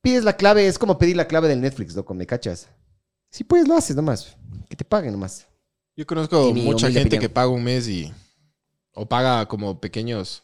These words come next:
Speaker 1: Y se descarga todo.
Speaker 2: y, y se larga.
Speaker 1: Sí, pero yo no, yo no pagaría. O sea, yo por el porno no pago, loco.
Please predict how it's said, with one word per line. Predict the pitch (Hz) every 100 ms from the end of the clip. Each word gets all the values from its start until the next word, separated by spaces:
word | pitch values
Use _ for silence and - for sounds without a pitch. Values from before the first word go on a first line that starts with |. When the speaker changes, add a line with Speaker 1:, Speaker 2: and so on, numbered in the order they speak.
| _
Speaker 1:
Y | -
se | 95 110
descarga | 95 120 117 90
todo. | - 131 135 85 -
Speaker 2:
y, | 104 98 95 92 80 92 95
y | 90
se | - 98
larga. | 80 80 - - - _ _ _ _ _ _ _ _ _ _ - - - -
Speaker 1:
Sí, | - 196
pero | 214 233
yo |
no, | 208 156
yo | 202
no | -
pagaría. | 127 104 92
O |
sea, | 123 165 - -
yo | - 180
por | 170
el |
porno | 170 180 156
no | 131
pago, | 131 110
loco. | 85 - _